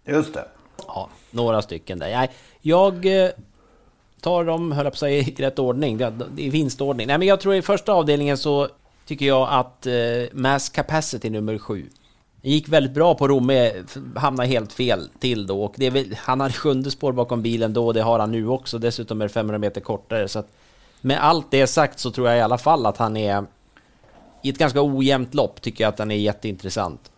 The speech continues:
Speaker 2: Och sen, den som jag har fastnat för mest i omgången är nummer fem,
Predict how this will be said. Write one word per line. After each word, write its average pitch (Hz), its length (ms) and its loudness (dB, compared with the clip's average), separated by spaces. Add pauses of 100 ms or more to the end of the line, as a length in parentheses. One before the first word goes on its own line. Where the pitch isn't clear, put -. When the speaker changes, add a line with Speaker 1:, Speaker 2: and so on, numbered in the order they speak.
Speaker 2:
Och 131 120 -4
sen, 147 380 0 (520)
den 131 300 0
som 127 160 -6
jag 117 100 2
har 123 260 2 (320)
fastnat 123 480 -4
för 123 120 -2
mest 139 500 -2
i 110 80 -4
omgången 113 640 -2 (440)
är 117 380 0 (880)
nummer 127 220 0
fem, 127 360 0